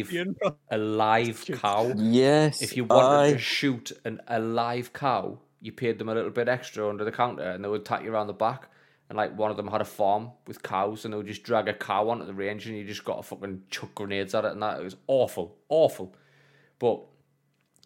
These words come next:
Speaker 2: you know what I mean? They did what they did to get by. Um,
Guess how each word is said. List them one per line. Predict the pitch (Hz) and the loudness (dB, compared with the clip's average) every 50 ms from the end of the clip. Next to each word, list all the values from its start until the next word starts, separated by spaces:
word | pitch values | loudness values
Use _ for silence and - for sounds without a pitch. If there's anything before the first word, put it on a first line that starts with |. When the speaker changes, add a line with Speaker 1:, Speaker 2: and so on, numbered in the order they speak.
| _ _ | _ _
Speaker 2:
you | 80 82 | -6 -2
know | 82 | -2
what | 90 98 110 | 0 2 2
I | 120 113 | 2 2
mean? | 95 95 95 _ | 0 -2 -10 _
They | - 98 92 | -10 -6 -4
did | 101 98 92 | -2 -2 -2
what | 95 90 | -4 -6
they | 98 | -6
did | 95 95 90 | -6 -8 -8
to | 95 | -8
get | 95 92 92 | -8 -10 -6
by. | 95 98 113 127 - _ _ _ _ _ _ _ _ _ _ _ _ _ _ _ _ _ _ _ - | -4 -6 -6 -6 -10 _ _ _ _ _ _ _ _ _ _ _ _ _ _ _ _ _ _ _ -8
Um, | 107 107 104 101 98 92 - | -4 -4 -2 -2 -4 -8 -12